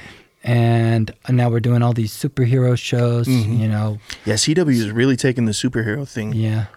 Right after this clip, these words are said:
Speaker 2: a long ways.
Speaker 1: Well,
Speaker 2: It's
Speaker 1: it's,
Speaker 2: cool.
Speaker 1: it's Greg Berlanti, you know, he's,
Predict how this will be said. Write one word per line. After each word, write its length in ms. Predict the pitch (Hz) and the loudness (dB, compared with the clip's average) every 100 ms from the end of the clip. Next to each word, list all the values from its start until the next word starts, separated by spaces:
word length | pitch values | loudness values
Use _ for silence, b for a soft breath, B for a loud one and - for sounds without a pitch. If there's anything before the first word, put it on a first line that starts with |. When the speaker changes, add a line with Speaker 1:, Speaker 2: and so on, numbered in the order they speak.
| - | -10
Speaker 2:
a 80 | 113 | -4
long 260 | 117 117 | -2 -2
ways. 320 | 113 117 - _ - | -2 -4 -8 _ -2
Speaker 1:
Well, 100 | 135 | 0
Speaker 2:
It's 40 | |
Speaker 1:
it's, 140 | 127 120 | 0 -2
Speaker 2:
cool. 120 | 135 | 0
Speaker 1:
it's 100 | 127 | -2
Greg 300 | 147 143 127 | 0 0 0
Berlanti, 720 | 123 120 123 127 120 107 113 | 0 2 2 0 0 -2 -2
you 100 | 127 | 0
know, 180 | 120 120 | 2 2
he's, 420 | 120 123 - - | 0 -2 -8 -6